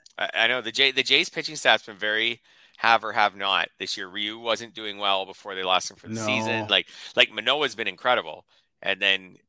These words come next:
Speaker 1: Brios, Gausman was incredible for a while. Brios has had some incredible starts, but the Jays pitching's been, yeah, very hit and miss. Um, it's, it's the, the biggest thing that'll decide them the rest of the year will be, can, there's some real, real talent there, but they're,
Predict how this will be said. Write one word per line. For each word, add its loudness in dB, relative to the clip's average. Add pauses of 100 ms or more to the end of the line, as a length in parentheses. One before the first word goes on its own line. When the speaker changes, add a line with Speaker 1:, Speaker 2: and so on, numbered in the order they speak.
(120)
Speaker 1:
Brios, -4
Gausman 2
was 0
incredible -8
for -18
a -18
while. 0 (480)
Brios -2
has -10
had 0
some 0
incredible -8
starts, -6
but -10
the -4
Jays 0
pitching's -8
been, -8
yeah, 4
very -4
hit -6
and -10
miss. -6 (120)
Um, -2 (520)
it's, -14
it's -10
the, -8
the -16
biggest -2
thing -8
that'll -10
decide -4
them -8
the -14
rest -6
of -18
the -14
year -8
will -14
be, -14
can, -10 (280)
there's -6
some -8
real, 0 (360)
real 2
talent -4
there, -2 (640)
but -10
they're, -6